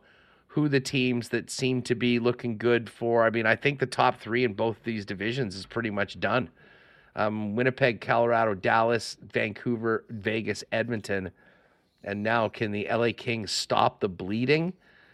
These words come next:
Will somebody lose their job before that happens? I guess we will find out over the next coming days. But, uh, the Kings do have a game on Wednesday.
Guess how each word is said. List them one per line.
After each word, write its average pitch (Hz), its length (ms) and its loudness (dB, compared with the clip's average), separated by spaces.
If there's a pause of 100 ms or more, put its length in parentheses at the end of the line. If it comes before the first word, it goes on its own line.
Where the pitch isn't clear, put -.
(220)
Will 110 160 -4
somebody 127 440 2
lose 120 260 2
their 117 160 4
job 117 500 6
before 131 380 2
that 117 180 4
happens? 131 640 2
I 107 160 2
guess 110 480 0
we 110 460 -4
will 107 360 0
find 101 420 -2
out 104 280 4
over 95 220 -2
the 95 100 -2
next 101 280 -2
coming 101 320 -2
days. 101 300 0
But, 98 280 -6
uh, 98 60 0
the 90 100 -6
Kings 110 460 -6
do 117 220 -4
have 107 160 0
a 113 60 -6
game 104 240 -2
on 101 200 -2
Wednesday. 101 580 -4